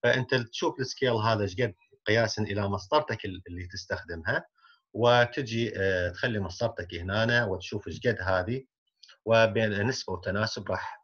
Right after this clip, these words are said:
آه، تحسب هاي المسافة، آه، بالأمتار. إذن هذا هو ال L، آه، minimum.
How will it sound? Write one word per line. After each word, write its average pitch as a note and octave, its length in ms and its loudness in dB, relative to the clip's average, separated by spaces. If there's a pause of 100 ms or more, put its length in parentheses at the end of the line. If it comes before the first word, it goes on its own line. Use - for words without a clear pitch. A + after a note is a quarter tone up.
آه، E2+ 100 -2
تحسب F2+ 480 -8
هاي G2 140 2
المسافة، G2+ 680 -2 (540)
آه، F2 140 0
بالأمتار. - 600 -2 (1160)
إذن D3+ 140 8
هذا D3 240 4
هو A2 160 2
ال F2 140 -4
L، G2+ 480 -4
آه، D#2 420 -2
minimum. C#3+ 640 0